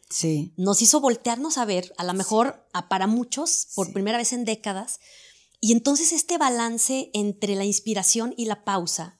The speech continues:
Speaker 1: Ujú.
Speaker 2: que son tan necesarios, creo que lo, lo aprendimos a hacer por necesidad, ¿no?
Speaker 1: Sí.
Speaker 2: Porque diario nos bombardeaban noticias inesperadas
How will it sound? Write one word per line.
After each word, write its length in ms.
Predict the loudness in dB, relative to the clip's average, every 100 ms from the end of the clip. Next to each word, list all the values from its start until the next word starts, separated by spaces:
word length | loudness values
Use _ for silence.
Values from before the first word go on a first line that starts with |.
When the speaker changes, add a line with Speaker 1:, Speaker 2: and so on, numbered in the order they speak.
| _
Speaker 1:
Ujú. 160 | -12 -2
Speaker 2:
que 80 | 2
son 240 | 4 2
tan 220 | 0 -2 -2
necesarios, 720 | -2 0 0 0 -2 -4 -8 -10 -20 _ _ _ _ _ _ _ _
creo 180 | 0 2
que 140 | 0 0
lo, 140 | -2 -2
lo 160 | 0 0
aprendimos 680 | 0 -2 0 -2 -2 -4 -2
a 60 |
hacer 380 | -2 -2 -4 -6
por 180 | 0 2
necesidad, 540 | 2 0 0 0 -2 -6 -4
¿no? 60 | -2
Speaker 1:
Sí. 60 | 0
Speaker 2:
Porque 220 | 0 0
diario 280 | 2 2 0
nos 160 | -4
bombardeaban 720 | -4 -4 -2 -2 -4 -4 -6 -6
noticias 500 | -6 -6 -6 -4 -4
inesperadas 680 | -4 -4 -2 -2 -2 -4